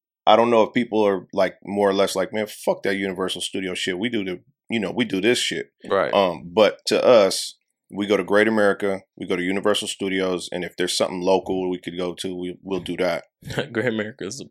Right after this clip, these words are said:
Speaker 2: poor man's <laughs> version.
Speaker 1: Yeah, number, Great America is definitely like, "Oh, we got season passes, we might as well."
Speaker 2: Yeah, that type of shit.
Speaker 1: Yeah, but I'm, I'm never gonna pay for that shit.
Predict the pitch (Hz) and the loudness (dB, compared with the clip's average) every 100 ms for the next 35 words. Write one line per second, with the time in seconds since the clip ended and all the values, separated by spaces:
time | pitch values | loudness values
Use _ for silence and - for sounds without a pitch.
0 | - - - - - 117 - - - - | -10 -10 -8 -12 -14 -12 -12 -10 -14 -14
1 | - 135 113 98 95 117 123 101 - - | -12 2 4 4 2 2 2 -2 -12 -14
2 | - 120 147 170 147 135 123 110 92 - | -16 0 4 4 6 6 6 0 -2 0
3 | 110 104 110 95 98 95 90 90 - _ | 2 2 -2 -2 -2 0 0 -2 -10 _
4 | _ - 113 101 95 98 95 - 101 90 | _ 2 4 4 2 0 0 0 -4 -6
5 | 90 95 90 82 98 90 90 87 85 - | 0 0 0 -4 -4 -2 0 -2 -4 -8
6 | 80 - - _ _ - 110 98 69 71 | -8 -8 -12 _ _ -4 0 2 0 -4
7 | 71 - - - - - - 110 - - | -4 -6 -6 -10 -10 -12 -4 -2 -2 -6
8 | _ - 107 85 110 98 104 113 92 95 | _ 2 4 6 4 2 0 0 -2 2
9 | 110 95 87 82 - 98 90 - - - | 4 4 0 -8 -4 -2 -2 -4 -10 -10
10 | - 69 | -12 -12